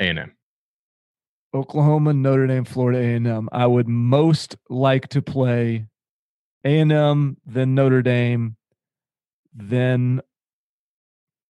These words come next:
Speaker 2: probably Oklahoma, and then Florida. I still think Florida is,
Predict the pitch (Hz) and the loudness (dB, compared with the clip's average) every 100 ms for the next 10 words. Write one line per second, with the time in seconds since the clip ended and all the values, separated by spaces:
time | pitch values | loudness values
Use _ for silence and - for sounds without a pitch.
0 | _ _ _ _ _ _ _ - 180 196 | _ _ _ _ _ _ _ -4 -2 0
1 | 175 156 160 165 147 143 147 151 151 147 | 0 2 2 0 -2 0 0 0 0 -2
2 | 131 135 135 - 135 143 147 143 170 139 | -4 -4 -4 -4 -2 0 0 -4 -8 -12
3 | - 165 175 160 - 143 147 147 135 123 | -4 -4 -2 -4 -2 0 2 2 2 0
4 | 107 - | -4 -12